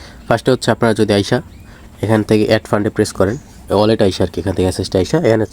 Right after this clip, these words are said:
ডিপোজিট ক্রিপ্টোতে প্রেস করলাম, এখানে মেজর সার্চ দিবেন, মেজর সার্চ দিলে এরকম একটা আসবে, একটা হচ্ছে মেজর পয়েন্ট আর একটা হচ্ছে শুধু মেজর।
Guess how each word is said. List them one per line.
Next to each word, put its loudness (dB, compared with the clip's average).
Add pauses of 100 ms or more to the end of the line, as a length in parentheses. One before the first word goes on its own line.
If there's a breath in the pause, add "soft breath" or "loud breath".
(160)
ডিপোজিট -2
ক্রিপ্টোতে 0
প্রেস -4
করলাম, 2
এখানে 4
মেজর 0
সার্চ -2 (100)
দিবেন, 0 (520 loud breath)
মেজর 2
সার্চ 0
দিলে 2
এরকম 4
একটা 2
আসবে, 2
একটা -2
হচ্ছে 0
মেজর 4 (100)
পয়েন্ট 2
আর 2
একটা -2
হচ্ছে -4
শুধু 4
মেজর। 0